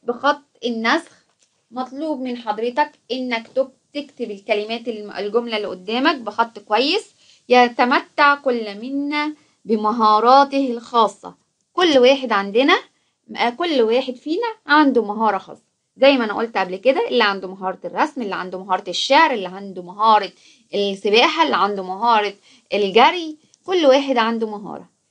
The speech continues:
اتمنى ان انت تكتب الجملة دي بخط كويس وبالتشكيل. وكده خلصنا درس عندي موهبة، اللي اتعلمنا فيه المواهب اللي ممكن تكون عندنا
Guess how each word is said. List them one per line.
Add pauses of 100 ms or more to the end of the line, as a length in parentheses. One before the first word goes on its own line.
(140)
اتمنى
ان
انت
تكتب
الجملة
دي
بخط
كويس
وبالتشكيل. (560)
وكده
خلصنا
درس (200)
عندي
موهبة، (220)
اللي
اتعلمنا
فيه (180)
المواهب
اللي
ممكن
تكون
عندنا